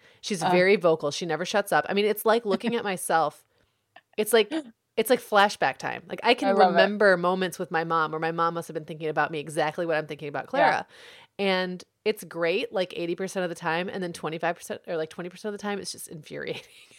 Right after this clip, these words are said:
Speaker 1: It's
Speaker 2: So
Speaker 1: like,
Speaker 2: funny.
Speaker 1: "Just grow up," <laughs> you know? <laughs> So
Speaker 2: No, it's, yeah, totally. So, yes.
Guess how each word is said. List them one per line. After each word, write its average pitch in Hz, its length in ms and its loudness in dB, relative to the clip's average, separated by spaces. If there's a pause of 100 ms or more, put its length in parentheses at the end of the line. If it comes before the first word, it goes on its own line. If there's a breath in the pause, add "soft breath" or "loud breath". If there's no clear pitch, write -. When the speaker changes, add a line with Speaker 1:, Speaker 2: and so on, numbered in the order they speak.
(400 soft breath)
Speaker 1:
It's - 240 -2
Speaker 2:
So - 120 -10
Speaker 1:
like, - 200 -12
Speaker 2:
funny. 139 240 -8 (260)
Speaker 1:
"Just 285 160 -10
grow 330 180 10
up," 262 320 10
<laughs> - 40 -8
you 233 100 -4
know? 269 200 4
<laughs> 330 360 0 (760 soft breath)
So - 200 -8
Speaker 2:
No, 277 180 6
it's, 165 300 0
yeah, 147 240 2 (260)
totally. 135 440 0 (440)
So, 214 640 8 (260)
yes. 156 320 4